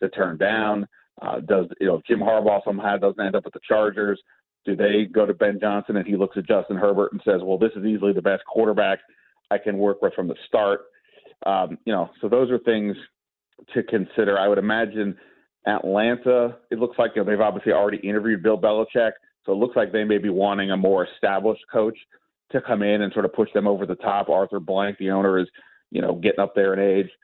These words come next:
and, uh, <clears throat> you know, we'll see what happens in Dallas. You know, they obviously are also, uh, if they do move on from Mike McCarthy, Belichick would make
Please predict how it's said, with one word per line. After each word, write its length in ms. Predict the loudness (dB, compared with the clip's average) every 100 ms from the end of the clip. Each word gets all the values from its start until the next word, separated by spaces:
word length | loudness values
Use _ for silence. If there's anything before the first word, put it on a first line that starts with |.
| _ _ -4
and, 480 | -2 -2 -2 -2 0
uh, 300 | 2 2 0 -6 -16
<clears throat> 200 | -14 -8 -2
you 60 |
know, 60 | 2
we'll 160 | 0 0
see 80 | 0
what 120 | 2
happens 340 | 0 -2 -6
in 120 | -6
Dallas. 440 | -2 0 2 0 -4 _ _ _ _ -14
You 200 | -4 -2
know, 120 | 0
they 200 | 2 2
obviously 340 | 2 -2 -2
are 80 | 0
also, 460 | 2 0 -2 -2 -4 -12 _ -6
uh, 200 | -2 -2 -2 -4
if 120 | -2 0
they 100 | 0
do 180 | 0
move 180 | 0 2
on 140 | 0 0
from 120 | -2
Mike 200 | -2 -2
McCarthy, 440 | -4 -2 0 -4
Belichick 480 | -2 0 0 0 -2
would 120 | -2 -4
make 160 | -4